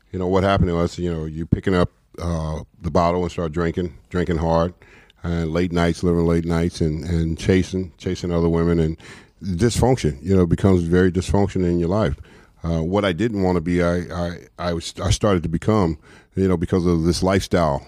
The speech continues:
this lifestyle, like, you can see a, a, a celebrity lifestyle and a baseball player lifestyle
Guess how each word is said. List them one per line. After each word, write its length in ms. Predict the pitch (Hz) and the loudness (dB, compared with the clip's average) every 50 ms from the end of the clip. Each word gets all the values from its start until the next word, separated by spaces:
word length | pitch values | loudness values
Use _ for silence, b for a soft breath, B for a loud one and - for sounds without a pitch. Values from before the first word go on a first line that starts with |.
| - - - | -16 -12 -10
this 180 | 85 80 - | -10 -6 -2
lifestyle, 520 | 92 90 87 85 - - 92 90 90 87 82 | 0 0 0 0 0 0 0 2 2 2 2
like, 260 | 82 82 82 - - | 2 0 0 0 -2
you 80 | 92 | -6
can 180 | - - 90 80 B B B B B - | -2 0 -2 -2 B B B B B -2
see 240 | - 143 123 - - _ - - _ _ _ _ _ _ _ _ _ - | 0 0 0 0 -4 _ -20 -20 _ _ _ _ _ _ _ _ _ -6
a, 140 | 90 92 85 - _ - - - | -6 -6 -6 -8 _ -16 -6 0
a, 140 | 98 90 - - - - - | 2 2 2 2 -2 -8 -10
a 100 | - - | -8 -8
celebrity 420 | - - - 113 123 127 127 123 110 | -4 -2 -2 0 0 0 0 0 0
lifestyle 360 | 110 110 107 101 - 107 101 | 0 -2 -2 0 0 0 0
and 80 | 95 | 2
a 20 | 90 | 2
baseball 340 | 101 104 98 - - 98 90 | 0 0 0 0 -2 0 0
player 220 | - - 95 92 | 2 2 2 2
lifestyle 560 | 90 90 90 87 - - 95 87 82 80 - | 2 2 0 0 0 0 0 2 0 0 -4